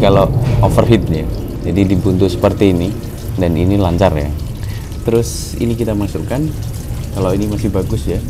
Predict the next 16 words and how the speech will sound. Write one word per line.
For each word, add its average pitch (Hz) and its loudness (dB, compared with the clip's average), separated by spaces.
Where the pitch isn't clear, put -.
Terus 120 -2
kita 120 -4
periksa 107 -4
lagi 98 -2
di 101 -2
bagian 92 -4
sini 92 -2
ya. 80 -2
Di 90 -4
sini 98 -2
apakah 95 0
dia 101 4
mengalir 92 0
dengan 82 0
baik? 80 -2
Ya, 73 0